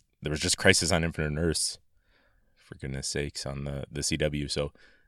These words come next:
they're, again, continuing to push it down our throats. This, I don't really see the point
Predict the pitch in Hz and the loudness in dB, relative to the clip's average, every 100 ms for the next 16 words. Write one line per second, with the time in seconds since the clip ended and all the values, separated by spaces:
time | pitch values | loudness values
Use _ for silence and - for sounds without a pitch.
0 | - 87 82 101 101 - - 82 - 120 | -2 -2 2 2 2 -2 -8 -6 0 2
1 | 110 87 - 90 85 80 - _ - 85 | 2 0 0 0 0 0 -4 _ -2 0
2 | 85 76 110 - - _ - - _ - | 0 2 0 0 -10 _ -20 -20 _ 0
3 | 143 - - 101 101 - - 120 143 - | 2 2 -2 -2 -2 -10 -8 -2 -2 -4
4 | - 104 110 127 135 127 107 - - 127 | -10 -4 2 6 6 4 2 -2 0 0
5 | 110 92 - - 110 151 - - | 2 -2 -4 -2 0 0 -2 -12